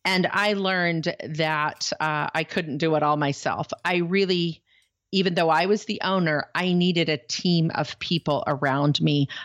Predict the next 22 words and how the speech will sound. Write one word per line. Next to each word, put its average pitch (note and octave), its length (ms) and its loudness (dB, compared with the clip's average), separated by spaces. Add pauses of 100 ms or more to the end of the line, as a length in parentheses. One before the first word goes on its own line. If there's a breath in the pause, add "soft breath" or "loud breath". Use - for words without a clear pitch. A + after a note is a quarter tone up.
more G#3 160 6
than F3 160 0
anything E3 440 0
to D#3 80 -2
hold D#3 220 0
me D3+ 100 2
accountable D3+ 760 0 (400 loud breath)
to F3 100 0
some D#3+ 180 0
of C#3+ 100 2
the D3 60 2
decisions C#3 640 0
that C#3+ 140 2
I C3+ 100 2
was C#3 220 0
making. C#3+ 520 0
Uh, D3+ 200 0
needless D#3+ 340 0
to E3+ 140 -2
say, D3+ 240 0
that C#3+ 200 0
business D#3 460 -2